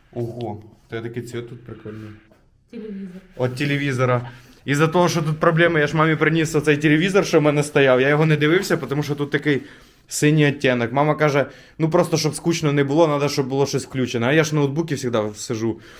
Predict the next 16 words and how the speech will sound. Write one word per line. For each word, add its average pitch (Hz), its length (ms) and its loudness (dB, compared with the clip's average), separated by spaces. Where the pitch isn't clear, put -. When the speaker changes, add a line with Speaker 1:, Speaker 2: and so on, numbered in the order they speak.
Speaker 1:
І 131 120 0
от 147 80 2
такий 156 180 0
от 165 140 2
синій 170 240 2
цвіт 160 280 2
від 151 120 2
телевізора, 160 460 2
тому 147 300 0
що 147 120 0
тут 143 160 -2
треба 143 200 4
внутрі 143 340 2
міняти 143 300 2
полоски, 151 460 0
коротше. 117 460 0